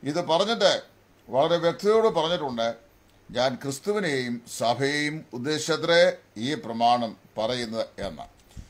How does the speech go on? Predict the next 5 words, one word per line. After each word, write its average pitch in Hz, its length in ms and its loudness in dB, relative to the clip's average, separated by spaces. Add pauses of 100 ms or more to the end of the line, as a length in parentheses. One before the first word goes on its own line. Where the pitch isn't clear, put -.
(220)
വിവാഹം 226 760 4
ദൈവം 196 560 0
സ്ഥാപിച്ച 151 540 2
മനോഹരമായൊരു 139 720 2
സ്ഥാപനമാണ്. 104 640 -4